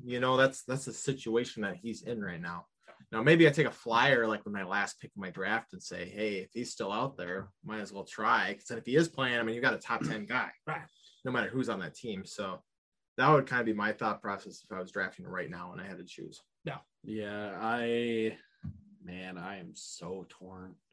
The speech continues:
Speaker 3: on Watson. I mean, if he plays, he is a top ten quarterback.
Speaker 2: Easy.
Speaker 3: Easy. But as it currently stands, with legal issues and with a trade request that is still on the table,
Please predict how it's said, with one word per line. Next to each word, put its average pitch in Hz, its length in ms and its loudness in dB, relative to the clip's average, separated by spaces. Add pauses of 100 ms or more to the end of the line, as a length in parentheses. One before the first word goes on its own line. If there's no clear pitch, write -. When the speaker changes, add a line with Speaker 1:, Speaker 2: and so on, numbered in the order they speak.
Speaker 3:
on 98 200 -12
Watson. 98 640 -10
I 101 100 -10
mean, 95 200 -10 (1600)
if 127 160 -2
he 139 100 4
plays, 139 680 2 (360)
he 131 140 2
is 139 100 4
a 135 80 6
top 135 260 4
ten 131 160 2
quarterback. 113 480 0 (600)
Speaker 2:
Easy. 190 400 8 (300)
Speaker 3:
Easy. 127 320 10
But 107 320 2
as 127 240 6
it 139 100 2
currently 127 440 4
stands, 87 640 -4 (300)
with 110 320 6 (320)
legal 143 380 10
issues 90 760 -2 (200)
and 110 200 2
with 113 160 8
a 110 100 0
trade 131 340 4
request 104 440 -2
that 95 140 -2
is - 180 -2
still 127 380 0
on 147 300 4
the 147 80 4
table, 95 600 2